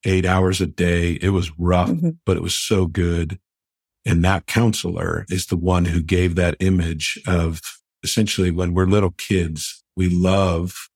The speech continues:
Speaker 1: when those waves come, right?
Speaker 2: Mm-hmm.
Speaker 1: We play in that kind of water. We, and she taught me that whole concept of a lot of people, when they don't see that wave coming,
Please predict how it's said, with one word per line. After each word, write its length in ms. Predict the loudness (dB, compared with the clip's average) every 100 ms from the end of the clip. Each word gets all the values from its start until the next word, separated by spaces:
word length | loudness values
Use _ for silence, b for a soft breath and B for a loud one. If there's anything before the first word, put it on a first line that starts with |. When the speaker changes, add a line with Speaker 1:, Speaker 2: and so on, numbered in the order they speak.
| _
Speaker 1:
when 160 | 2 2
those 260 | 2 0 0
waves 400 | 0 0 -2 -8 -14
come, 160 | -20 -20 _ _ _ _
right? 240 | -2 0 0
Speaker 2:
Mm-hmm. 160 | 0 -4 -8 _ _ _ -4
Speaker 1:
We 120 | -4
play 500 | -4 -2 0 2 2
in 120 | 2
that 220 | 0 -4 -4
kind 200 | -4 -4
of 160 | -4
water. 560 | 0 2 2 0 -6 -12 _
We, 300 | 0 0 0 -4
and 140 | -4
she 520 | -2 0 0 0 -2 -6
taught 320 | -4 -2 0
me 400 | 0 2 2 -2 -6 _
that 320 | -6 0 0 0
whole 240 | 0 0
concept 640 | 0 0 0 0 -4 -4 -8 -2
of 380 | 0 0 -2 -8 -20 _ _ _ _ _ _ _ _ _
a 20 | 0
lot 160 | 2
of 80 | 0
people, 560 | 0 0 2 2 0 -4 _
when 160 | 0 2
they 140 | 2
don't 280 | 2 0 0
see 160 | 0 0
that 200 | 0 0
wave 460 | 2 2 2 -2
coming, 500 | -2 0 0 -4 -8